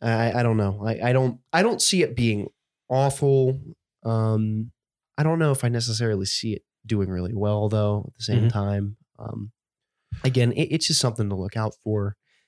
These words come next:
Speaker 1: Um, maybe tune into, um, but I'll, I'll have to see more about it whenever we get a, a trailer for it or more of a cast announcement. I'll, then I'll, uh, start scratching my beard in,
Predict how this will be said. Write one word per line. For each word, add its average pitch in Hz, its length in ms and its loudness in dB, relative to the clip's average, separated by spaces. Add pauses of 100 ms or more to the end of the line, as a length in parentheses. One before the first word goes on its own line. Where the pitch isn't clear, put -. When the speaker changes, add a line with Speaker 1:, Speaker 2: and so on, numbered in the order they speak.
(460)
Speaker 1:
Um, 98 480 0
maybe 110 300 2
tune 107 300 -2
into, 104 760 -2 (260)
um, 98 400 -8 (160)
but - 140 -10
I'll, 127 200 -4
I'll 143 120 2
have 180 140 -4
to - 60 -6
see 101 520 -2 (180)
more 104 200 -4
about 95 340 -4
it - 120 -8
whenever 98 240 -8
we 98 80 -6
get 98 160 -8
a, - 260 -12
a 98 60 -12
trailer 98 340 -10
for 95 320 -12
it 95 60 -8
or 92 220 -10 (440)
more 110 120 0
of - 80 -4
a 107 40 -4
cast 98 380 -2
announcement. 90 600 -10
I'll, 107 180 -16
then 101 100 -8
I'll, 92 220 -10 (960)
uh, - 260 -8 (840)
start 127 340 0
scratching 120 480 0
my 107 140 0
beard 104 580 -2 (380)
in, 104 340 -4